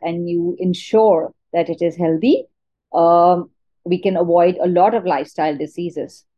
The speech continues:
Unfortunately, our modern diet today is not really conducive to it. Uh, the kind of food we eat, the kind of lifestyles we, uh, you know, we lead, the toxins which are all around us, and even the pollution, all of which the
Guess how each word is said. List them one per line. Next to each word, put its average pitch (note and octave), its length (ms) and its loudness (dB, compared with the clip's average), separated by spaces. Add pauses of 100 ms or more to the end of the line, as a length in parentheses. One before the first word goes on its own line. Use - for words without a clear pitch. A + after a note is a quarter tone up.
(240)
Unfortunately, E3+ 1080 0
our E3 120 -2
modern D#3+ 340 -2
diet D#3+ 320 2
today D#3+ 420 -2
is D#3 160 -6
not D#3+ 300 -2
really F3+ 180 -2
conducive E3+ 680 -2
to C#4 140 4
it. C#5 220 -2 (600)
Uh, F3+ 300 4
the F#3+ 120 -2
kind F3 260 -2
of F3+ 160 -6
food B3 260 4
we B3 80 2
eat, A3+ 540 -6
the - 40 -10
kind E3 220 -2
of D3+ 80 -8
lifestyles G#3+ 840 2
we, G#3 300 -4
uh, F#3 140 6
you F#3+ 240 2
know, F#3+ 100 0
we F#3+ 220 -2
lead, F#3+ 440 -4 (600)
the E3+ 280 2
toxins A#3 560 2
which G#3+ 160 0
are G#3+ 120 2
all G3+ 160 4
around F#3 400 0
us, F#3 180 -2
and G#3 160 -2
even B3+ 200 -2
the - 80 -2
pollution, F#3+ 680 -4 (340)
all C#4 340 6
of E4+ 60 -2 (100)
which - 500 -8 (880)
the F3+ 220 -4